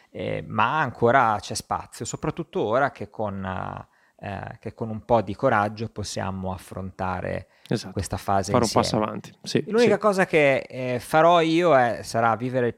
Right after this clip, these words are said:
Speaker 1: più normalmente possibile, eh, e ve lo dico da, da ipocondriaco.
Speaker 2: Ecco, appunto.
Speaker 1: E, e,
Speaker 2: Quindi se lo
Speaker 1: e,
Speaker 2: dice
Speaker 1: e
Speaker 2: Bortolotti,
Speaker 1: però,
Speaker 2: se lo dice Bortolotti,
Speaker 1: però c'è
Speaker 2: ragazzi.
Speaker 1: da dire una cosa, cioè, alla fine la, la,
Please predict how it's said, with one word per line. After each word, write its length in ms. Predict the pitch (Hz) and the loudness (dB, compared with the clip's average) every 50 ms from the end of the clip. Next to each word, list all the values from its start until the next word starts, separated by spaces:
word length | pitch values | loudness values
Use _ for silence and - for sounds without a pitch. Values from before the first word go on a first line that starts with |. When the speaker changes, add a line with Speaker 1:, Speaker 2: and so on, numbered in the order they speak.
| _ _ _ _ | _ _ _ _
Speaker 1:
più 140 | - - 127 | -14 -10 -6
normalmente 540 | 127 120 117 120 117 120 131 127 117 - 120 | -4 -2 -2 -2 -4 -4 -4 -6 -6 -6 -8
possibile, 1000 | - 139 123 - - 143 139 127 147 156 156 165 170 170 147 - - - - _ _ _ _ _ - - - - _ _ | -8 -8 -8 -6 -4 -6 -6 -4 -2 -2 0 0 0 0 -2 -4 -8 -20 -20 _ _ _ _ _ -20 -20 -20 -20 _ _
eh, 220 | 107 107 110 104 - | -12 -10 -10 -10 -10
e 80 | 98 95 | -6 -4
ve 80 | 107 | -2
lo 100 | 104 98 | -2 0
dico 460 | 92 127 120 - 107 101 98 - _ _ _ _ _ _ _ _ _ | 0 0 -2 -2 -2 -6 -6 -6 _ _ _ _ _ _ _ _ _
da, 120 | - - | -12 -10
da 140 | - - 104 | -6 -6 -6
ipocondriaco. 720 | 104 - 101 - - 107 101 98 90 - - - 175 - _ - - - - | -6 -6 -8 -10 -8 -8 -8 -8 -8 -8 -8 -10 -12 -12 _ -20 -16 -8 -6
Speaker 2:
Ecco, 240 | 117 101 - - 113 | -6 -4 -4 -4 -8
appunto. 220 | - - - 117 | -4 -2 0 0
Speaker 1:
E, 440 | 113 110 104 107 110 - - - - _ _ _ _ - | 2 2 0 0 -2 -4 -8 -12 -20 _ _ _ _ -4
e, 160 | 131 131 - | -2 -2 -2
Speaker 2:
Quindi 240 | - 135 120 135 131 127 | 2 2 4 4 4 6
se 100 | 127 127 | 6 8
lo 80 | 120 120 | 8 10
Speaker 1:
e, 40 | |
Speaker 2:
dice 200 | 117 135 127 - | 10 8 8 8
Speaker 1:
e 40 | 131 | 8
Speaker 2:
Bortolotti, 540 | 113 113 - - - 110 113 117 233 240 202 | 8 8 8 8 8 10 10 10 10 10 8
Speaker 1:
però, 120 | 147 120 - | 6 4 4
Speaker 2:
se 100 | - 113 | 6 6
lo 80 | 107 | 6
dice 220 | 107 113 110 - 117 | 6 6 6 4 4
Bortolotti, 320 | 101 104 - - 95 - 104 | 2 2 2 4 4 6 6
Speaker 1:
però 80 | 104 104 | 6 4
c'è 100 | - 98 | 2 0
Speaker 2:
ragazzi. 100 | 98 95 | 0 0
Speaker 1:
da 120 | 139 131 | 0 2
dire 140 | 139 143 131 | 2 0 0
una 140 | 131 131 117 | 0 -2 -2
cosa, 560 | - 151 131 117 107 101 107 104 104 - - _ | 2 2 2 2 2 0 -4 -6 -6 -8 -12 _
cioè, 340 | - - 110 104 101 - _ _ - _ _ _ _ | -4 -2 -2 -2 -2 -6 _ _ -20 _ _ _ _
alla 180 | - - 131 131 | -8 -4 -4 -4
fine 560 | - - 180 185 165 123 113 107 - - _ - - | -4 -4 -6 -4 -2 -2 -2 -2 -4 -8 _ -20 -14
la, 240 | 117 120 120 117 113 | -10 -8 -6 -6 -6
la, 380 | 120 117 113 113 110 110 104 | -6 -4 -2 -2 0 -2 -2